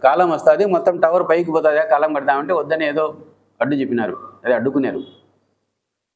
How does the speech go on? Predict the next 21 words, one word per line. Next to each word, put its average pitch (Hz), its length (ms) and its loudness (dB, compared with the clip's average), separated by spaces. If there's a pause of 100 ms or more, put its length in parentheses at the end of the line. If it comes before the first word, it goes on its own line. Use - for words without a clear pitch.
(400)
ఆ 135 100 4
మూడు 151 300 2
ట్యాంకులు 185 440 2
రావడానికి, 185 760 2
మొత్తం 160 380 0
వాటర్ 165 280 0
స్కీమ్ 190 340 0
రావడానికి 180 600 2
అప్పటి - 380 0
కేంద్ర 185 320 2
ప్రభుత్వ 185 340 0
నిధులతో 175 400 2
వెంకయ్య 180 440 2
నాయుడు 196 280 2
గారి 180 200 2 (100)
చొరవతో, 185 560 2
ముఖ్యంగా 156 560 -2 (880)
వెంకయ్య 151 280 2
నాయుడు 185 220 2
గారి 170 200 0
చొరవ-, 151 360 0